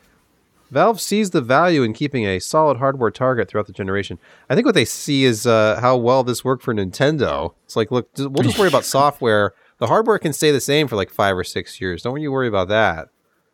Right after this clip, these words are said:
Speaker 1: And, I
Speaker 2: You're,
Speaker 1: mean, I would love
Speaker 2: you're
Speaker 1: to
Speaker 2: not
Speaker 1: see one that
Speaker 2: wrong.
Speaker 1: was thinner and lighter and had better battery life and stuff,
Speaker 2: But
Speaker 1: but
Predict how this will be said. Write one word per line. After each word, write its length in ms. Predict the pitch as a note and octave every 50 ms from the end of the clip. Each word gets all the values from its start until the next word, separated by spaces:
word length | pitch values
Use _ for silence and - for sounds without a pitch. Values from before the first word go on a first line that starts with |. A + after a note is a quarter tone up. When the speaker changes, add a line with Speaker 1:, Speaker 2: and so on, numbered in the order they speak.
| _ _ _ _ _ _ _ _ _ _ _ -
Speaker 1:
And, 440 | G2+ F#2+ F#2 F#2 F2+ F2 F2 E2+ - _ _ _ -
I 40 |
Speaker 2:
You're, 60 | C3+ G2
Speaker 1:
mean, 80 | F#2+
I 60 | G#2
would 140 | A#2 A#2+ F#2+
love 200 | F#2+ F#2+ F#2 F2+
Speaker 2:
you're 60 | D#3 E3
Speaker 1:
to 20 |
Speaker 2:
not 160 | G3+ G3+ G3
Speaker 1:
see 60 | D3+ C3+
one 60 | C#3
that 60 | C#3+
Speaker 2:
wrong. 300 | C3+ B2 A2+ G#2+ G#2 G2
Speaker 1:
was 300 | F#2+ F#2+ F#2+ F#2+ - - _ _ _
thinner 680 | - - - B2 A2+ G#2+ G#2 G#2 G2+ G2 G2 G2 G2
and 240 | G2 F#2 F2+ F2+ F2+
lighter 480 | F2+ F2+ F#2 F#2 F2+ F#2 F2+ F2+ F2+ F2+
and 80 | F2
had 160 | E2+ F2+ E2+ -
better 220 | F#2 F2+ F2+ F2
battery 300 | E2 F2 F2 F#2 F#2 F2+
life 180 | F2+ F2 E2+ -
and 100 | F2+ -
stuff, 220 | - F#2+ F2+ E2+
Speaker 2:
But 120 | D3 C#3+
Speaker 1:
but 160 | A2 F2 -